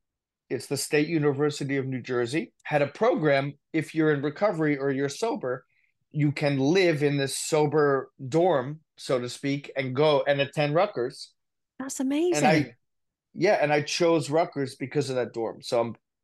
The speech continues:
Speaker 1: thinking and making my life plans based on my sobriety.
Speaker 2: So your sobriety comes first. What an amazing opportunity, though, 'cause, like, university and
Speaker 1: Yeah.
Speaker 2: college is just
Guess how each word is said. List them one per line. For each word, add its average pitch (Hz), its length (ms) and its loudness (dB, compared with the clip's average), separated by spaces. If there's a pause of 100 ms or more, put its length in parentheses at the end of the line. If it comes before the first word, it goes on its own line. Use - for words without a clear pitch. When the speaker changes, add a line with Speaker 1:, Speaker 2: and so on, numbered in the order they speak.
(160)
Speaker 1:
thinking 165 440 0
and 127 220 -4
making 143 360 -2
my 123 140 2
life 131 360 0
plans 127 320 -4
based 127 360 -4
on 120 100 -2
my 113 120 -4
sobriety. - 600 -6
Speaker 2:
So - 160 -6
your 156 140 0
sobriety 175 680 0
comes 143 440 -6
first. 135 480 -4
What 302 240 -2
an 294 80 4
amazing 269 580 2
opportunity, 202 580 -6
though, 139 120 0
'cause, 156 200 -8
like, 165 200 -6
university 190 760 2
and 156 120 2
Speaker 1:
Yeah. - 60 -10
Speaker 2:
college 156 420 0
is 147 200 -2
just - 760 -4